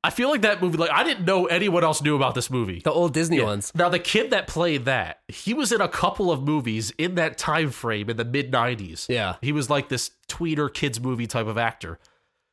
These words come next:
Speaker 1: I remember this other movie. It was called House Arrest.
Speaker 2: Yeah.
Speaker 1: Have you s-
Speaker 2: Dude.
Speaker 1: Yeah,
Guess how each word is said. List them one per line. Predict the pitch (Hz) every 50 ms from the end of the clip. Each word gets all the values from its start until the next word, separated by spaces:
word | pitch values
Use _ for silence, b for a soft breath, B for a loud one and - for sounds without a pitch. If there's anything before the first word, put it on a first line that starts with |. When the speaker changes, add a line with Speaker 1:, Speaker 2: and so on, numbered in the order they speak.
| _ _ _ _ _ _ _ _ -
Speaker 1:
I | 139
remember | 156 180 170 175 214 196 220
this | 208 175 -
other | 180 165 160 165
movie. | 131 123 117 107 110
It | 110
was | 113 113 -
called | - 143 135 117
House | - 131 135 - -
Arrest. | 113 92 82 80 - - - - - _ _ _ _ _ _ _ _ -
Speaker 2:
Yeah. | 139 170 220 254 285 330 403 381 320 247 151
Speaker 1:
Have | 92 107
you | 143
s- | 151 - - - _ _ _ _ _ _ _
Speaker 2:
Dude. | - 294 427 453 427 370 285 175 120 - -
Speaker 1:
Yeah, | 170 139 -